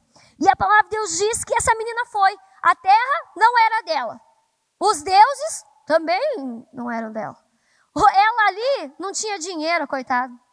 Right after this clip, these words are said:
Na-, aque-, ali ela não tinha nem os parentes direito. Ela não tinha, ela tava sozinha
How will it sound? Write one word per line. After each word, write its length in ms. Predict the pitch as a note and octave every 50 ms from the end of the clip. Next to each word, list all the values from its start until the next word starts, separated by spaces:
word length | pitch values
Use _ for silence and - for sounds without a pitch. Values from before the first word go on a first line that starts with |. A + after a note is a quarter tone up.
| _ _ _ _ _ _ _ _ _ -
Na-, 160 | E4 F#4 F4+ G#4 A#4
aque-, 160 | G#4+ - A#4
ali 580 | - - A#4 A4+ G#4 F#4+ G#4 A#4 D5 D5 C5 G4+
ela 160 | G#4 G#4+ A#4
não 80 | B4 B4+
tinha 240 | - - A#4+ C#5 C5
nem 180 | B4 C5+ D5+ D#5+
os 80 | D5 -
parentes 580 | - D5+ C#5 B4+ C#5 C#5 C#5 - - - D#4+
direito. 440 | D4 E4 D#4 C#4+ C4 B3 - - - _ _ _ _ _ _ _
Ela 220 | - A4+ B4+ C5 C5
não 120 | B4+ B4+
tinha, 200 | B4 - - B4+
ela 120 | B4 B4 B4+
tava 240 | - B4 B4 C5+ C5
sozinha 1120 | - - - B4 B4+ B4+ E4+ - - D#4 D4+ G#4+ A#4 B4+ C#5+ D5 D#5+ D#5 D5+ D5 D5 C#5+